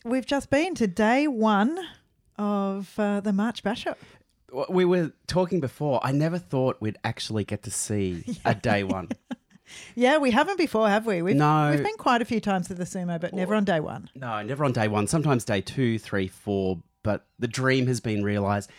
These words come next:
Speaker 2: Let me set the scene for you. We're in this little Airbnb. We're in, I mean, one of the great things about this Airbnb, there's a little raised tatami
Speaker 1: Yeah,
Speaker 2: room.
Speaker 1: yeah.
Speaker 2: Uh, we've got a little podcast set up. We've got a couple of Suntory highballs.
Speaker 1: Yep.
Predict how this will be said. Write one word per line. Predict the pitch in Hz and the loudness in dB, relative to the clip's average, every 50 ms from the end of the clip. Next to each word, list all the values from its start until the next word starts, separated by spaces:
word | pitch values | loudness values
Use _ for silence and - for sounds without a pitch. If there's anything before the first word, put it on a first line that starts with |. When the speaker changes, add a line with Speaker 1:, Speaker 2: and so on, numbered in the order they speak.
| - - - - | -20 -16 -6 0
Speaker 2:
Let | 190 208 | 0 2
me | 214 | 2
set | 208 - 202 - | 2 2 0 -2
the | - - | -2 -2
scene | - 156 147 143 139 131 | 0 0 2 2 0 -2
for | - - 139 135 135 | -4 -4 -4 -4 -2
you. | 127 131 131 131 131 - - | -2 -2 -2 -2 -4 -6 -4
We're | 131 135 131 139 | -2 0 2 4
in | 143 143 | 4 4
this | 139 131 - 147 | 2 0 -2 -4
little | 135 135 | -4 0
Airbnb. | 135 131 123 113 127 120 117 110 110 101 - 110 107 107 107 110 107 104 - - _ _ | 2 2 2 2 2 0 0 0 -2 -2 0 0 0 0 0 -2 -4 -8 -10 -14 _ _
We're | - 98 113 110 101 - | -6 -4 -2 -2 -2 -2
in, | - 131 135 139 139 135 131 127 127 _ _ _ _ _ _ _ - | -2 0 0 2 2 2 0 -2 -6 _ _ _ _ _ _ _ 0
I | 135 | 2
mean, | 139 131 | 2 4
one | 143 165 | 4 2
of | 170 | 2
the | 151 | 2
great | 127 131 123 127 - | 2 2 2 2 2
things | - 139 127 | 2 0 2
about | 131 113 110 107 - - | 2 2 0 0 -2 -4
this | 101 95 - | -8 -6 -4
Airbnb, | 73 98 101 95 104 98 98 95 90 113 113 110 101 | -4 -4 -4 -2 -4 -4 -4 -4 -4 -4 -4 -4 -4
there's | 101 98 90 | -4 -6 -6
a | 107 | -4
little | 120 131 135 127 120 110 101 | -4 -2 -2 -2 -2 -4 -4
raised | 92 101 104 104 101 104 104 101 - - - - _ - | -4 -4 -2 -2 -2 -2 -4 -8 -10 -14 -20 -20 _ -12
tatami | - 117 - - - 104 98 104 104 101 110 104 104 98 | -12 -12 -12 -10 -6 -4 -2 -2 -2 -2 -4 -4 -6 -6
Speaker 1:
Yeah, | 95 - 320 330 262 - | -8 -8 -6 -4 -4 -2
Speaker 2:
room. | 110 113 - 190 226 269 - _ - | -2 -2 -2 -4 -6 -8 -12 _ -8
Speaker 1:
yeah. | 214 247 320 339 190 131 147 - _ _ _ _ _ _ _ _ _ _ _ _ _ - | -6 -6 -4 -4 -6 -8 -10 -12 _ _ _ _ _ _ _ _ _ _ _ _ _ -10
Speaker 2:
Uh, | - 110 113 117 123 123 123 123 123 120 - - | -8 -6 -4 -2 -2 -2 -2 -4 -4 -4 -6 -6
we've | 123 123 - | -6 -6 -4
got | 139 131 | -4 -4
a | 127 | -2
little | 135 139 131 | -2 -4 -2
podcast | 127 - 160 143 - - 156 139 139 - | -2 -2 -2 -2 0 2 2 2 2 2
set | - 160 147 | 0 2 2
up. | 151 143 - 143 | 2 2 2 -2
We've | 131 | -4
got | - 143 131 | -2 -2 -4
a | 120 107 - - | -4 -6 -8 -10
couple | - - 170 165 - 165 151 143 | -8 -6 -6 -4 -2 0 2 2
of | 135 127 117 120 - | 2 0 -2 -4 -4
Suntory | - - - - 151 139 135 139 135 131 123 - - 147 135 139 135 131 131 127 123 113 - | -4 -2 0 2 2 2 4 2 2 0 -2 -2 -2 0 2 2 2 4 4 2 2 0 -2
highballs. | - - - 120 123 135 139 143 143 151 185 226 - 226 | -6 -4 0 4 4 6 6 4 4 2 2 0 0 0
Speaker 1:
Yep. | 208 247 311 | 0 -2 -2